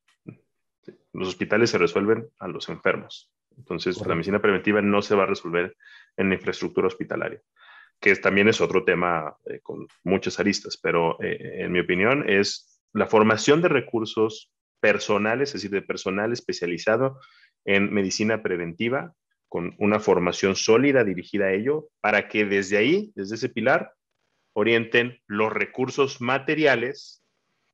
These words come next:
Speaker 1: ¿sí?, en la dirección de la medicina preventiva, la inclusión. Hoy en día,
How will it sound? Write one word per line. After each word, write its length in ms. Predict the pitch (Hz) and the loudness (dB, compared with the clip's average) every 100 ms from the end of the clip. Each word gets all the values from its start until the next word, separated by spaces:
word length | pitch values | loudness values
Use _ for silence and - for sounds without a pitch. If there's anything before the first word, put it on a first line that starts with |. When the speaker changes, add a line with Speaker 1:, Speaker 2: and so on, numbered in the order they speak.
| _ _ _ _ | _ _ _ _
Speaker 1:
¿sí?, 280 | - 98 - _ _ _ _ | -16 -16 -16 _ _ _ _
en 480 | 110 113 123 - - - | 0 0 -2 -8 -20 -10
la 220 | 104 95 | -6 -4
dirección 800 | 98 98 - - 117 110 117 117 _ _ | -2 -2 -4 2 2 2 0 -8 _ _
de 140 | 92 | -4
la 100 | 90 | -2
medicina 380 | 90 85 95 90 | -2 -2 -4 -4
preventiva, 400 | 90 82 82 90 | -4 -4 -2 0
la 100 | 90 | 0
inclusión. 760 | 98 95 101 92 110 110 113 - | 0 -2 -4 0 2 2 0 -4
Hoy 340 | 110 113 123 | 4 4 6
en 140 | 117 104 | 2 0
día, 400 | 107 113 123 | 0 0 -2